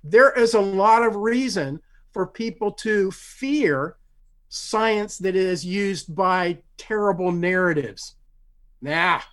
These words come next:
see how we go? A scientist can, their, their understanding can be used on the narratives, uh, that, uh,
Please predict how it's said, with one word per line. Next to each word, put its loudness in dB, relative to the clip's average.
see 0
how 2
we 0
go? 0
A -12
scientist -4
can, -2
their, -2
their -6
understanding -8
can -8
be -8
used -4
on -2
the -2
narratives, -2
uh, -12
that, -6
uh, -12